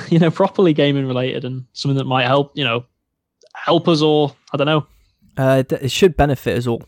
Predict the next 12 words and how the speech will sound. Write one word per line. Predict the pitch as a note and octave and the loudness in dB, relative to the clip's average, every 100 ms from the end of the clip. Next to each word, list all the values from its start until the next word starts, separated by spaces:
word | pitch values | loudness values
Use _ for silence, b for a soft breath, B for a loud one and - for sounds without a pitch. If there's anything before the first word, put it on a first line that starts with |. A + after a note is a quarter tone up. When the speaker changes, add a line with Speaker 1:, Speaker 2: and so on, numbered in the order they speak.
| _ | _
Speaker 1:
Benefit | D#3 D#3+ G3+ D#3 C3 | -4 0 0 0 0
us, | B2+ B2 - - | -2 -4 -8 -10
I | B2 | -10
guess | - A#2+ - | -6 -8 -8
you | C#3+ | -12
should | - C3 | -10 -8
say, | B2+ B2+ | -4 -4
yeah, | C#3+ | -4
in | C3+ | -6
the | |
future. | E3 E3 C3 | -10 -8 -4
So, | C#3 | -4